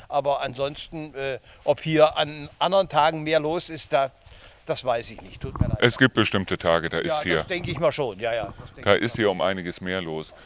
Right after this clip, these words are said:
Speaker 2: Und Sie sagten was von Fahrradbügeln, dass Sie die vermissen würden.
Speaker 1: Ja, selbstverständlich. Normalerweise hier ein, ein Lokal. Wir kommen hierher gefahren, wir müssen suchen. Wir, äh, suchen da eine Notlösung. Das ist ja eigentlich nicht der Sinn der Sache.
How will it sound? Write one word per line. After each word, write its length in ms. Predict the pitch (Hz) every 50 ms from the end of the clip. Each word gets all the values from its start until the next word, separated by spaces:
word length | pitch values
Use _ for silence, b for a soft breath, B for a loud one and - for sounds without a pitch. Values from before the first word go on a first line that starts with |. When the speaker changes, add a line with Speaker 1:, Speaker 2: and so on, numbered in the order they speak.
| B B B
Speaker 2:
Und 180 | - 120 131
Sie 120 | - 143 127
sagten 400 | 113 131 127 131 - - 123 120
was 160 | 127 120 -
von 160 | - 127 117
Fahrradbügeln, 760 | - - 143 170 156 139 127 - - 113 107 92 98 92 85
dass 140 | 82 82 -
Sie 80 | - 85
die 80 | 82
vermissen 480 | 85 - 85 82 82 73 - - 78 73
würden. 140 | 76 73 73
Speaker 1:
Ja, 160 | 67 62 -
selbstverständlich. 800 | - 151 143 123 - 120 107 - - 135 143 156 160 170 123
Normalerweise 520 | 123 117 110 113 127 131 131 127 127 113 120
hier 140 | 127 143 147
ein, 80 | 143
ein 480 | 147 143 143 143 135 131 143 143 139 135
Lokal. 580 | 123 131 - - - 135 120 117 143 170 175 B B B B B -
Wir 140 | 147 151 143
kommen 300 | - - 151 156 170 175
hierher 380 | 147 156 151 131 131 143 160 175
gefahren, 460 | 180 190 - - 156 147 156 160 156
wir 100 | 147 139
müssen 240 | 139 151 147 139 156
suchen. 440 | 131 - 156 175 196 202 190 175 B B B B -
Wir, 160 | 170 156 147
äh, 60 | 151 151 165 - - - 160 165 165 - -
suchen 400 | - - 190 196 170 185 170 147
da 100 | 160 143
eine 180 | 151 156 156
Notlösung. 720 | 147 139 147 170 220 233 - 143 143 151 160 151 170 160
Das 160 | 143 135 -
ist 140 | 92 - -
ja 100 | - 120
eigentlich 240 | 123 151 175 185 156
nicht 180 | 151 170 151 -
der 120 | 156 131
Sinn 240 | - 156 160 175 170
der 120 | 165 139
Sache. 320 | - - 214 214 - 151